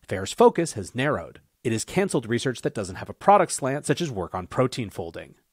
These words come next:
Anyway, ultimately, just a great example of how much is going on behind the scenes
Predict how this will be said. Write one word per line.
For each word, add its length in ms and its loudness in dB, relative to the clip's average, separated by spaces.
Anyway, 180 4
ultimately, 480 4
just 260 -2
a 100 0
great 340 0
example 480 -4
of 60 -6
how 340 -2
much 320 -2
is 100 -8
going 260 -6
on 200 -2
behind 320 -6
the 40 -4
scenes 320 -6